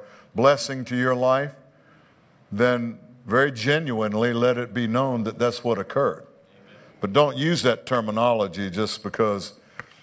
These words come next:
it makes you seem like a more spiritual person or something. Uh, that,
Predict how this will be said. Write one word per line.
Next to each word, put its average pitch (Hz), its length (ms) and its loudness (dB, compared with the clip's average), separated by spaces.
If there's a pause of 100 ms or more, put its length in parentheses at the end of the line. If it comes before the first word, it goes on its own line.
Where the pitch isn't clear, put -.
(200)
it 107 160 0
makes 113 320 -2
you 110 80 -4
seem 110 400 -2
like 101 240 0
a 87 280 -2
more 107 220 -2
spiritual 104 540 -4
person 95 440 -2
or 82 80 -10
something. - 400 -10 (1000)
Uh, 85 380 0 (420)
that, 117 320 0